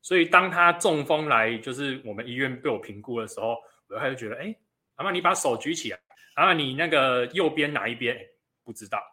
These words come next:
然后你的儿子站在你哪里？什么都不知道。哦，那阿嬷蛮严重的，就是我们就开始写。那测验他的动作能力，哎，脚举高也不行。过程中就问他说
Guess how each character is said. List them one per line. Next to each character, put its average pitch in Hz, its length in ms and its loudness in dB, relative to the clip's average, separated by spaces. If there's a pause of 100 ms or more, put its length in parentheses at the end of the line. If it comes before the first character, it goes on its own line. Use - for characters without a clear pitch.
(360)
然 131 140 -2
后 175 160 4 (360)
你 131 140 -8
的 143 100 2 (180)
儿 156 160 0
子 185 140 -6
站 175 180 0
在 180 100 0
你 123 100 -6
哪 104 200 -8
里？ 110 80 -8 (180)
什 - 180 -18
么 87 80 -20
都 101 80 -12
不 104 100 -14
知 98 160 -18
道。 95 100 -12 (240)
哦， 180 160 0
那 208 140 4 (220)
阿 143 100 0
嬷 165 120 0
蛮 123 280 -8
严 110 200 -12
重 117 240 -4
的， - 100 -20 (120)
就 131 100 -16
是 135 240 -10 (200)
我 110 80 -14
们 120 80 -10
就 131 60 -10
开 139 80 -2
始 135 120 -4
写。 - 220 -10 (300)
那 175 140 2
测 175 300 2
验 180 200 0
他 160 160 0
的 147 100 0
动 151 220 -4
作 143 200 -4
能 110 180 -10
力， 143 100 -10
哎， 156 100 -6 (200)
脚 123 200 -4
举 110 180 -16
高 117 200 -4 (280)
也 - 160 -12
不 151 100 -12
行。 - 240 -12 (440)
过 151 180 4
程 113 200 -4
中 127 260 -6
就 131 160 -6
问 127 140 -2
他 123 160 -6
说 123 280 -4